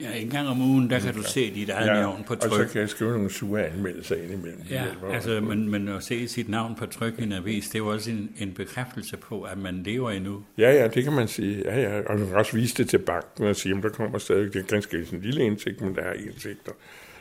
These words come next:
Speaker 1: Men, øh, men du skriver, du giver også gode råd til folk, som, øh, skriver ind og s-, og beder om gode råd, og som sådan helt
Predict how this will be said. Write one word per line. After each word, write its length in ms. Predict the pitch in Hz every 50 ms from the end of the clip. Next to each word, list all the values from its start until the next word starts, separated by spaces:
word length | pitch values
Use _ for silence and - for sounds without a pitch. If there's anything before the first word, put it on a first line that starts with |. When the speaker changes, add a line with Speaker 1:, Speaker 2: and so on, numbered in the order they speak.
| - - - - - _ _ _ _ -
Speaker 1:
Men, 300 | 135 117 113 110 110 110
øh, 300 | 110 107 107 107 107 104
men 300 | 120 110 110 113 107 104
du 220 | 104 135 127 117
skriver, 340 | - - 139 131 127 123 127
du 80 | 131 123
giver 220 | - - 131 113 113
også 180 | 135 151 - 139
gode 320 | - 135 151 160 151 120
råd 340 | 113 113 135 139 139 147 151
til 200 | 139 - - 110
folk, 300 | - - 123 113 107 - - - - -
som, 260 | 110 101 98 95 98
øh, 240 | 98 98 98 101 98
skriver 400 | - - - 139 170 156 117 104
ind 200 | 107 110 104 104
og 140 | 101 95
s-, 100 | - - - -
og 80 | - 98
beder 200 | - - 120 110 - -
om 120 | 104 95 92 -
gode 200 | - 117 117 110 110
råd, 140 | 107 104 -
og 160 | - 98 104 101
som 200 | - 107 104 - -
sådan 260 | - - 110 104 101
helt 380 | 101 - - 156 143 123 127